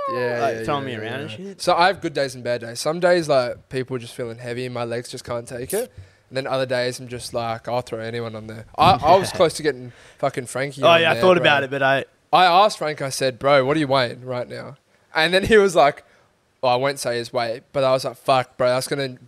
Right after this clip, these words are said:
Speaker 1: be a new P B for me if
Speaker 2: Yeah,
Speaker 1: I
Speaker 2: that's
Speaker 1: get
Speaker 2: what
Speaker 1: you
Speaker 2: I'm
Speaker 1: on
Speaker 2: saying.
Speaker 1: there,
Speaker 2: I'll
Speaker 1: bro."
Speaker 2: be able to get you up, but, like,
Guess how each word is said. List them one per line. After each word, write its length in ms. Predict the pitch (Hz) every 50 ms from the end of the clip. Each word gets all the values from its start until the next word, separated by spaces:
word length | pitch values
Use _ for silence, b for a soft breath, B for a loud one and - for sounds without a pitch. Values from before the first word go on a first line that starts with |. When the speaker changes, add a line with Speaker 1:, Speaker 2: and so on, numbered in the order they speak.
| _ -
Speaker 1:
be 120 | - 139
a 40 | 131
new 180 | 123 127 127 127
P 200 | - 143 127 120
B 180 | 113 123 120 123
for 140 | - - 123
me 80 | 120 117
if 60 | 117 135
Speaker 2:
Yeah, 100 | 147 147
Speaker 1:
I 20 |
Speaker 2:
that's 180 | 151 151 151 151
Speaker 1:
get 60 | 175
Speaker 2:
what 60 | 175
Speaker 1:
you 40 | 160 240
Speaker 2:
I'm 40 |
Speaker 1:
on 40 | 233 180
Speaker 2:
saying. 160 | 160 160 160
Speaker 1:
there, 80 | - 151
Speaker 2:
I'll 240 | 170 170 175 175 170
Speaker 1:
bro." 120 | 202 202
Speaker 2:
be 60 | 208
able 120 | 208 214 202
to 40 |
get 160 | 175 196 196 160
you 120 | 151 151
up, 240 | 165 175 151 117 -
but, 180 | 147 147 139 127
like, 360 | 156 156 147 147 139 -